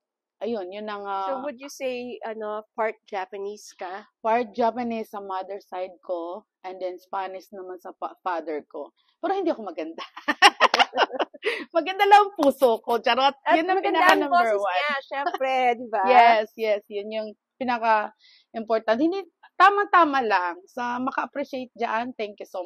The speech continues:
Speaker 1: much.
Speaker 2: So, what was life like? So, ano y-, so, ikwento mo sa amin, ano yung mga ginawa mo sa Japan? Sa amin mo nagtrabaho ka.
Speaker 1: Hmm.
Speaker 2: An-,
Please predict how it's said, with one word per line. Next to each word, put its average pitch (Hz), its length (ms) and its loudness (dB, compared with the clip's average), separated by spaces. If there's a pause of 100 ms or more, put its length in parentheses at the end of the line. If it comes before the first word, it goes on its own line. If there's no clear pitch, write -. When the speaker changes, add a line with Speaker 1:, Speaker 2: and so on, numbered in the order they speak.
Speaker 1:
much. 170 160 -16 (240)
Speaker 2:
So, 349 160 -2
what 440 240 -2
was 440 220 -6
life 277 340 -2
like? 220 400 -6
So, 247 480 -10 (440)
ano 311 160 -2
y-, 330 180 -8 (220)
so, 330 80 -8
ikwento 349 400 -6
mo 320 80 -10
sa 262 240 0
amin, 240 240 -8
ano 247 160 -8
yung 277 240 -8
mga 254 320 -8
ginawa 220 400 -8
mo 220 80 -20
sa 226 160 -12
Japan? 214 640 -4
Sa 214 160 -6
amin 214 160 -8
mo 220 80 -10
nagtrabaho 208 760 -6
ka. 214 400 -4
Speaker 1:
Hmm. 185 560 -14
Speaker 2:
An-, 269 220 -4